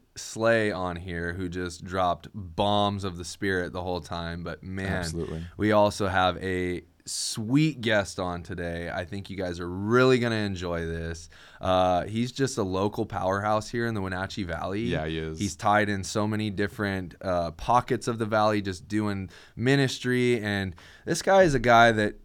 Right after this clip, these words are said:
Speaker 1: he just walks in the room and you're like, "Whoa, that dude loves Jesus." So
Speaker 2: Yeah.
Speaker 1: today we've got a special guest.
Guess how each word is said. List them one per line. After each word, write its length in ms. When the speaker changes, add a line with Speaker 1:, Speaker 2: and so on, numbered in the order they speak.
Speaker 1:
he 160
just 200
walks 280
in 100
the 80
room 220
and 80
you're 120
like, 180
"Whoa, 380
that 180
dude 140
loves 240
Jesus." 600
So 100
Speaker 2:
Yeah. 80
Speaker 1:
today 560
we've 320
got 200
a 60
special 360
guest. 600